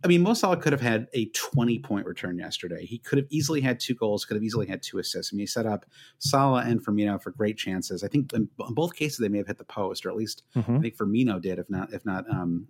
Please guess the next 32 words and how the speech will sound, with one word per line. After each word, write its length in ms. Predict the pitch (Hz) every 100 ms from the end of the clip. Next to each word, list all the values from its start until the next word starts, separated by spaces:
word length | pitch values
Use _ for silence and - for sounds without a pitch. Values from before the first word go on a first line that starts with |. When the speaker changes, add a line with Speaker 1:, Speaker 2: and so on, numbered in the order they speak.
| -
Speaker 1:
and 120 | 92
if 160 | 95 107
not 140 | 101
Mane. 340 | 110 107 90 - - - - -
Um, 460 | 127 120 113 120 135
and 240 | 127 123
Salah 240 | - 143 139
had 80 |
a 40 | 127
couple, 360 | 120 117 113
you 80 | 131
know, 100 | 110
the, 180 | 107 120
the, 480 | 117 110 117 113 107
the, 140 | 131
that 180 | 131 127
little 180 | 127 127
kind 140 | 123 104
of 100 | -
bobbled 420 | 107 110 110 90
ball 300 | 101 107 104
that 100 | 98
he 60 |
hit 140 | 92 101
in 40 | 107
the 80 |
upper 160 | 101 98
right 200 | 92 95
corner 340 | - 107 98
that 140 | 98 -
Pope, 300 | 101 101 -
Speaker 2:
Yeah. 320 | 135 139 143